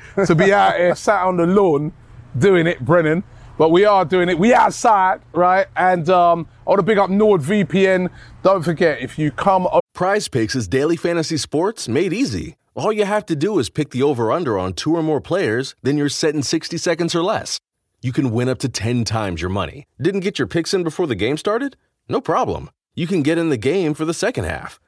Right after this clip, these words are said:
Speaker 2: Sign up today using promo code football and get your first deposit instantly matched up to one hundred dollars. Go to prize picks dot com or download the mobile app and enter code football to get your deposit match.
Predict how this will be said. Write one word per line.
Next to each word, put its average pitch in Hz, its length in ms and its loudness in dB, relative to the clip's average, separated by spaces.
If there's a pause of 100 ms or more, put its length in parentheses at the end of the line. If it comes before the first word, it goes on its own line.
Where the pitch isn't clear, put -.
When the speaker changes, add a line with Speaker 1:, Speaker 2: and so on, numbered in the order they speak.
Speaker 2:
Sign 143 340 -4
up 185 80 -4
today 127 260 -2
using 110 360 -2
promo 170 360 -4
code 135 240 -2
football 85 600 -6 (120)
and 135 120 -4
get 196 120 -4
your 170 120 0
first 185 260 -4
deposit 156 420 -4
instantly 160 480 -4
matched 135 380 -4
up 131 120 -2
to 139 80 -2
one 143 200 -2
hundred 156 240 -4
dollars. 175 480 -4 (480)
Go 147 80 0
to 151 80 2
prize 165 340 -2
picks - 240 -4
dot 165 240 -2
com 104 460 -4
or 117 100 -2
download 147 440 -2
the 127 80 0
mobile 123 360 -2
app 87 220 -4
and 113 100 -4
enter 127 200 -2
code 123 260 -4
football 85 600 -4
to 139 120 -8
get 156 220 -4
your 131 60 -6
deposit 113 420 -2
match. - 360 -8